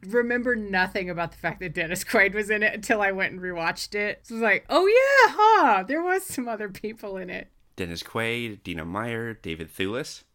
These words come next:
Speaker 1: David Thewlis, which I like David Thewlis. Obviously, that was my first ever exposure to him. And I remember, you know, hating that character deeply, as you should. I, there's nothing redeemable there.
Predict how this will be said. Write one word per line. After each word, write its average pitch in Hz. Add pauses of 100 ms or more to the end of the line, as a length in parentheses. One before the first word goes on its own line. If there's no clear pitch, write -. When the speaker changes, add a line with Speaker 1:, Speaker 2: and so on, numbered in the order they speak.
Speaker 1:
David 226
Thewlis, 233
which 226 (100)
I 226
like 208
David 196
Thewlis. 190 (160)
Obviously, 196
that 170
was 160
my 175
first 165
ever 180
exposure 180
to 208
him. 220 (280)
And 202
I 196
remember, 180 (640)
you 190
know, 156
hating 165
that 147 (300)
character 170
deeply, 151
as 262
you 165
should. 156
I, -
there's 190
nothing 180
redeemable 147
there. 156